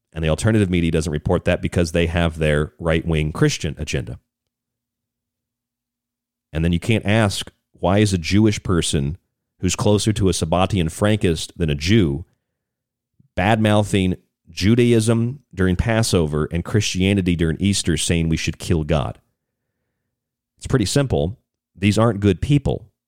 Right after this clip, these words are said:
And they want to tell you that all the chaos and destruction in the world is because of God, when in fact, it's because we don't have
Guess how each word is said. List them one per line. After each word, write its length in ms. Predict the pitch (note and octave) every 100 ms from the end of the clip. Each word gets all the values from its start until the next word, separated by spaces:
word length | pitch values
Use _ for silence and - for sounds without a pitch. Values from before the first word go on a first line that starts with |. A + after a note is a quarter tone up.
| _ _ _ _ -
And 100 | F#2+
they 80 | F#2+
want 200 | A#2 G#2+
to 80 | F#2+
tell 180 | B2
you 100 | A#2+ G2+
that 100 | G2+
all 80 |
the 100 | G2
chaos 400 | F#2+ A2+ A2 A2
and 80 | A2
destruction 540 | F2+ - A2+ A2+ - G2+
in 100 | F2+
the 60 |
world 340 | E2 D#2+ D#2+ D#2+ - _
is 140 | F#2 E2+
because 380 | G2 - F#2
of 160 | E2+ D2+
God, 500 | G2 G2+ D2 C2 E2+ _ _ _
when 120 | -
in 60 | D#2+
fact, 540 | - A2 G#2 E2+ - - _ -
it's 160 | -
because 340 | F#2 - F2 D#2+
we 160 | F2
don't 220 | D#2+ D#2+
have 560 | D2+ - A2+ F2+ C2+ -